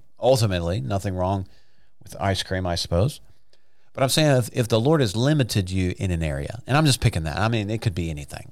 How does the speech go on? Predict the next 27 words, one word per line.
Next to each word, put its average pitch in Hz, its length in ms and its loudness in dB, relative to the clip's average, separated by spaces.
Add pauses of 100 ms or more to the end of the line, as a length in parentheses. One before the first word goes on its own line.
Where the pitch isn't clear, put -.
(100)
okay? 92 360 -6
Uh, 101 240 -4
you 104 140 -4
know, - 140 -10
i-, 110 180 -10
he 131 280 2
is 120 160 2
not 147 180 2
gonna 113 200 2
allow 120 240 4
you 101 180 2
to 95 340 0
indulge. 101 480 0
Glutton. 127 400 2 (320)
He's 127 220 0
not 156 240 4
gonna 131 160 2
allow 120 200 4
you 113 200 2
to, 101 300 -2 (720)
uh, 92 160 -12
come 135 220 4
under 127 240 4
the 92 100 0
spirit 120 280 2
of 80 100 0
gluttony, 82 480 0